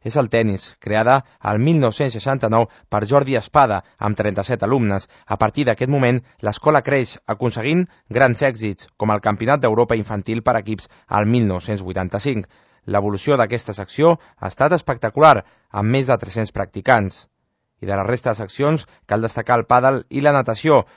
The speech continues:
que van augmentar el seu nombre d'usuaris. El club no només ha consolidat aquestes activitats, sinó que vol ampliar amb d'altres.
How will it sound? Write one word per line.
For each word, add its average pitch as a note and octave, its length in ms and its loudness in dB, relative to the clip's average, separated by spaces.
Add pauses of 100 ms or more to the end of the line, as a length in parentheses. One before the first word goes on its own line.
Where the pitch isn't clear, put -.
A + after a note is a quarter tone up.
(140)
que F#2+ 100 -8
van A2+ 160 0
augmentar A2+ 400 0
el - 80 -8
seu G#2+ 80 -2
nombre A2 320 0
d'usuaris. G2 560 2 (480)
El - 160 -6
club D3 240 -2
no C#3+ 80 2
només C3 400 2
ha G#2+ 80 -6
consolidat A#2 480 0
aquestes G#2 320 -8
activitats, A2+ 560 -4 (140)
sinó A#2+ 260 -2
que B2 80 -4
vol A#2+ 160 4
ampliar G#2+ 480 0 (160)
amb B2 240 2
d'altres. - 560 -10